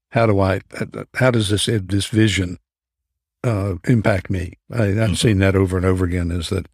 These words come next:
Speaker 1: uh, they don't have any real concept of how they're connected. And nobody spends any time sort of helping them understand that. Um, and, uh, that's one of those, uh, missing elements. It's why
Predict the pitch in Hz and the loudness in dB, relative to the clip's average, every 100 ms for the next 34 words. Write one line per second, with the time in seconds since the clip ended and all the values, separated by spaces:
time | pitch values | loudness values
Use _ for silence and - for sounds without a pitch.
0 | _ _ _ - 95 90 92 104 107 101 | _ _ _ -6 -4 -2 -2 0 0 0
1 | 98 101 101 95 95 101 95 - 113 104 | 0 2 2 2 2 2 2 0 0 2
2 | - 90 - 92 98 92 90 85 - 95 | 0 -4 -6 -6 -2 -2 -2 -4 -2 -2
3 | 104 - 82 - 139 127 110 _ _ - | 0 -2 -2 2 4 4 0 _ _ 0
4 | 143 143 120 107 131 110 110 95 - 110 | 4 6 4 2 2 2 2 0 0 0
5 | 98 - 98 90 - 147 120 90 82 82 | 0 0 -2 0 0 2 0 -2 -4 -4
6 | 78 - - 139 92 90 - _ _ _ | -6 -8 -8 -10 -10 -12 -14 _ _ _
7 | _ _ _ - 82 - _ _ _ _ | _ _ _ -8 -8 -10 _ _ _ _
8 | _ - 107 101 98 - _ - 98 92 | _ 0 2 2 0 -2 _ -2 -2 -2
9 | 92 _ _ _ _ - 117 127 - - | -6 _ _ _ _ -4 2 2 2 -6
10 | - - - 123 107 113 107 98 101 98 | -8 -12 -8 -2 2 2 2 2 2 0
11 | 92 - - - 95 92 90 87 _ 117 | -2 -6 -8 -6 -4 -6 -10 -14 _ 0
12 | 120 - 113 101 113 110 95 87 - 98 | 0 2 2 4 2 2 0 -4 -4 -6
13 | - 107 104 | -2 0 2